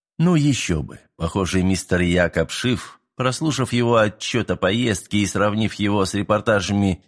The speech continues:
Эзекии Смита, крепко вставил бывшему строительному магнату. Мейсон-то со мной даже половины реализуемых мной проектов не обсуждал,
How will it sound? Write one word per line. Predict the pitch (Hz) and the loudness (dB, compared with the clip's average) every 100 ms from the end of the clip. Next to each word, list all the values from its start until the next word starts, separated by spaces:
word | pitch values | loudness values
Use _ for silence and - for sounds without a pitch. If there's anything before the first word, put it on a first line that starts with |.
| - | -4
Эзекии | 107 113 95 107 98 | -2 -2 0 0 0
Смита, | - 160 151 139 104 - _ _ _ - | 0 -2 0 0 0 -4 _ _ _ -2
крепко | 165 165 - 139 | -2 -2 -2 -2
вставил | 113 143 127 110 | -2 0 2 0
бывшему | 95 123 - 107 98 | 0 -2 -2 -4 -4
строительному | - 101 90 - 82 80 78 | -2 -4 -4 -4 -4 -2 -4
магнату. | 71 85 69 71 - - _ _ _ _ _ | -4 -6 -6 -12 -12 -20 _ _ _ _ _
Мейсон-то | 151 180 160 147 135 147 | -2 0 0 -2 -2 -2
со | 147 | 0
мной | 143 151 123 | 2 2 0
даже | 131 120 | 0 -2
половины | 117 123 123 147 180 101 82 | -2 0 2 2 2 2 2
реализуемых | 82 82 87 98 92 92 - | 2 0 0 0 0 -2 0
мной | 98 90 | 0 0
проектов | 85 101 90 - 87 - | 0 -2 -2 -4 -8 -4
не | 82 | -4
обсуждал, | 78 98 90 98 92 - | -4 -6 -2 0 0 -2